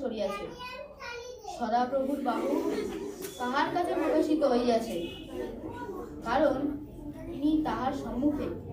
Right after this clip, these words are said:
চারার ন্যায় এবং শুষ্ক ভূমিতে উৎপন্ন মূলের ন্যায় উঠিলেন। তাহার এমন রূপ কি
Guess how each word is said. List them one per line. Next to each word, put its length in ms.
চারার 340
ন্যায় 260
এবং 180
শুষ্ক 280
ভূমিতে 380
উৎপন্ন 380
মূলের 280
ন্যায় 240
উঠিলেন। 360
তাহার 320
এমন 200
রূপ 200
কি 100